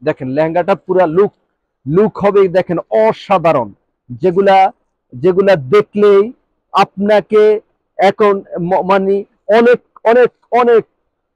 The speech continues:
একদম beauty কুইন এবং কি খুবই অপূর্ব সুন্দর লাগবে।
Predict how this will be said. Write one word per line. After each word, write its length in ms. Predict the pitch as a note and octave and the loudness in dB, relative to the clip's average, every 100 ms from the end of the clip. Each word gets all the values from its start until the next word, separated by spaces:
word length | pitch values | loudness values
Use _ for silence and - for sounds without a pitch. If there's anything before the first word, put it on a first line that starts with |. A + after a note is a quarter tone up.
| _ | _
একদম 500 | F3+ F#3+ D#3+ G3 F#3 D#3+ _ - | -2 -2 0 -2 -2 -10 _ -16
beauty 420 | A#2+ G3+ G3 G#3 | -4 -2 -2 -6
কুইন 480 | - G#3+ A3 G3+ F#3 _ - | -4 0 0 0 -6 _ -4
এবং 300 | E3+ G3 G#3 - | 0 0 -2 -6
কি 240 | G3+ G3 - _ | -12 -12 -16 _
খুবই 280 | - A#3+ A4 - | -6 0 0 0
অপূর্ব 440 | G#3 - G#3 F#3+ | -4 -2 -2 -2
সুন্দর 440 | - - G#3+ F#3+ F#3 | -4 -4 -4 -2 -2
লাগবে। 440 | F3 D3+ B2 A#2+ | -2 -4 -4 -8